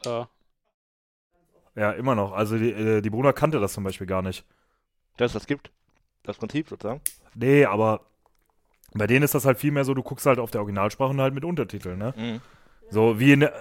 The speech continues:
Speaker 2: den meisten anderen Ländern halt, ne? Ähm, haben wir uns mal über Voldemort, das Haha unterhalten?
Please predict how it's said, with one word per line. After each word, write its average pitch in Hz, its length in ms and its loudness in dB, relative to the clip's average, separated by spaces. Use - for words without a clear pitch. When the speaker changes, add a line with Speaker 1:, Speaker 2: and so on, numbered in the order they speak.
Speaker 2:
den 131 160 2
meisten 139 360 6
anderen 107 240 0
Ländern 104 300 0
halt, 98 220 -2
ne? 113 160 -6
Ähm, 113 600 2
haben 120 300 2
wir 127 220 2
uns 202 140 -2
mal 180 80 -2
über 131 240 0
Voldemort, 175 840 2
das - 440 -2
Haha 127 520 4
unterhalten? 170 760 0